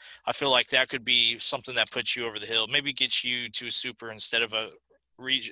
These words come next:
instead of a regional, or maybe get you to the first round of Omaha,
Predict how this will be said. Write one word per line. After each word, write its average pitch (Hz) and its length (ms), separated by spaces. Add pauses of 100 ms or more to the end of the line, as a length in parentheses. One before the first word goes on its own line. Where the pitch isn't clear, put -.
(120)
instead 120 380
of 110 100
a 113 60
regional, 123 360
or 120 100
maybe 120 260
get 117 240
you 117 80
to 120 280
the 117 80
first 120 300
round 117 180
of 110 60
Omaha, 113 440